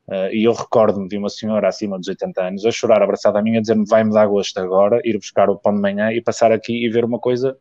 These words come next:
bonita." Ahm, como me acontece a um nível muito mais, eh, extremo, como é óbvio, ah, pintar em Israel, não é? Pintar na faixa de Gaza, por exemplo, ah, nos chamados kibbutz,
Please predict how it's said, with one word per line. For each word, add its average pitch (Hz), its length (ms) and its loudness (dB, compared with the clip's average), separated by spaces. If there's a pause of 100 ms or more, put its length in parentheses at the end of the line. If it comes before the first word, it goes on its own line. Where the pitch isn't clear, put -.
(140)
bonita." 151 380 -4 (1040)
Ahm, 101 440 2 (140)
como 135 480 0
me 127 120 2
acontece 113 480 0
a 110 40 0
um 107 40 0
nível 104 260 0
muito 104 280 -4
mais, 95 520 -6
eh, 87 500 -16 (400)
extremo, 107 880 0
como 95 160 -4
é 92 60 0
óbvio, 92 400 -4 (440)
ah, 101 220 4 (120)
pintar 110 360 4
em 98 140 0
Israel, 92 520 0
não 101 100 -2
é? 98 60 -4
Pintar 92 260 -8
na 92 120 -2
faixa 95 280 -4
de 92 80 -6
Gaza, 92 260 -2
por 92 140 -8
exemplo, 87 500 -10 (340)
ah, 95 180 -2
nos 98 160 -4
chamados 98 440 0
kibbutz, 101 680 0